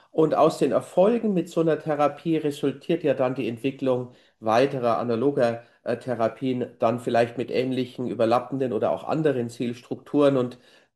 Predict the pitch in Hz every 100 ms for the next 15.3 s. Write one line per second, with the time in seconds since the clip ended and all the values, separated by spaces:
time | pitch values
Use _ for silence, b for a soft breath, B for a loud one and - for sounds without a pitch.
0 | _ 151 - - 127 - 180 180 135 123
1 | 143 131 139 127 - _ 131 135 135 127
2 | 135 123 120 131 - - 135 139 123 120
3 | 117 127 147 - B B B B 127 123
4 | 139 127 127 151 156 180 147 131 - 170
5 | 143 110 127 165 b b b - 143 139
6 | 131 117 113 113 131 156 - - 127 131
7 | - 123 139 139 - b b - 147 185
8 | 185 143 127 123 127 - - 131 160 147
9 | 120 127 - - b b b - 135 -
10 | - 120 131 156 - 175 160 - 123 117
11 | 131 - 123 127 120 117 143 143 123 123
12 | - 117 135 131 131 123 123 - 131 131
13 | 64 71 113 120 120 - 123 131 117 127
14 | 120 120 113 - - - 117 123 135 -
15 | 120 - -